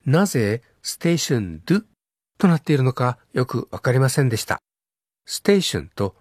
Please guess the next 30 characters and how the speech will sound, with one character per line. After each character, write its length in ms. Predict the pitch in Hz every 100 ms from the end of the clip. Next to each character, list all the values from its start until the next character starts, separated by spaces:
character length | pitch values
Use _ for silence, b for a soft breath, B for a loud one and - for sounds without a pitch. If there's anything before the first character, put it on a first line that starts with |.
| _
動 180 | - 120
詞 160 | 139 147
の 180 | 127 87
原 140 | 92 123
型 260 | 127 139
に 100 | 139
し 80 | 139
て 100 | -
は 200 | 127 117 b b b
い 120 | -
け 160 | - 98
な 120 | 127
い 40 | 143
の 100 | 127
で 120 | 123
し 100 | -
ょ 60 |
う 40 | 101
か 200 | - - _ _ _ _
と 100 | -
の 80 | 95
こ 80 | -
と 100 | -
で 80 | 73
す。 200 | - - _ _ _ _ _ _
英 180 | 90 107
文 200 | 117 113
の 120 | 107
構 260 | - 110
造 220 | 110 113